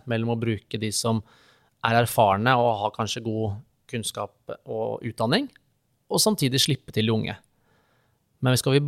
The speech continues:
bare begynne å betale da i spons av kosttilskudd og klær, så tror jeg vi mister en del av de ringrevene på veien da. Og nå sikter jeg ikke bare til meg selv, jeg tenker på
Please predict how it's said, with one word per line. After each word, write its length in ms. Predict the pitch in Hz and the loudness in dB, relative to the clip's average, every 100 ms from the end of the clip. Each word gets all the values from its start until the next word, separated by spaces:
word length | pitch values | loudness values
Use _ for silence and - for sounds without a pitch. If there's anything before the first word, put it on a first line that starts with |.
| 139 | 4
bare 460 | 151 127 107 110 120 | 8 10 8 4 2
begynne 260 | 120 117 117 | 4 2 4
å 60 | |
betale 480 | 120 - 113 104 113 | 0 2 4 4 4
da 140 | 113 113 127 | 2 2 2
i 80 | 117 | 0
spons 400 | - 113 113 107 | 0 -2 0 2
av 80 | 120 - | 0 -2
kosttilskudd 640 | 107 - - - 123 123 | -8 -4 -4 -2 -2 -2
og 80 | 123 | -2
klær, 300 | 135 151 175 | 6 6 6
så 120 | - | 0
tror 180 | 139 120 | -2 0
jeg 80 | 113 | 2
vi 100 | 127 | 2
mister 420 | 127 - - 113 113 | 2 0 -2 -4 -2
en 80 | |
del 160 | 110 107 | 0 2
av 60 | 107 | 0
de 140 | 104 107 - _ _ _ _ _ _ _ _ _ _ _ - | 2 0 0 _ _ _ _ _ _ _ _ _ _ _ -2
ringrevene 640 | 127 123 107 101 101 110 110 | 2 4 2 0 -2 -4 0
på 120 | 120 | 4
veien 260 | 101 110 117 | 4 2 -2
da. 80 | - _ _ _ _ - | -6 _ _ _ _ -6
Og 80 | 120 | -2
nå 140 | 113 110 110 117 - _ | 0 -2 -4 -12 -20 _
sikter 320 | - 123 - | -2 -2 -2
jeg 60 | 101 | -2
ikke 160 | 117 113 | 0 2
bare 140 | 107 | 2
til 80 | 107 | 4
meg 80 | 104 | 4
selv, 280 | 147 147 131 | 6 6 6
jeg 100 | - | 4
tenker 380 | 120 - 117 - | 0 0 -8 -4
på 160 | 110 | 0